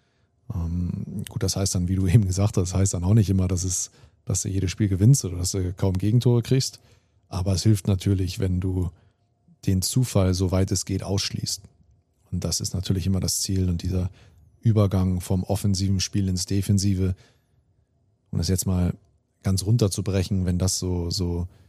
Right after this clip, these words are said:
so s-, smooth und so sanft wie möglich übergeht, dann ist das natürlich, passiert das Ganze mit mehr Kontrolle. Und, äh, wenn da dann doch der Übergang hakt, dann,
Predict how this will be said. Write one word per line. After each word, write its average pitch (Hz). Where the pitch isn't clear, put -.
so 87
s-, -
smooth 107
und 92
so 92
sanft 98
wie 101
möglich 98
übergeht, 98
dann 85
ist 92
das 92
natürlich, 92
passiert 92
das 87
Ganze 95
mit 87
mehr 92
Kontrolle. 90
Und, 82
äh, 82
wenn 85
da 85
dann 85
doch 87
der 85
Übergang 87
hakt, 92
dann, 85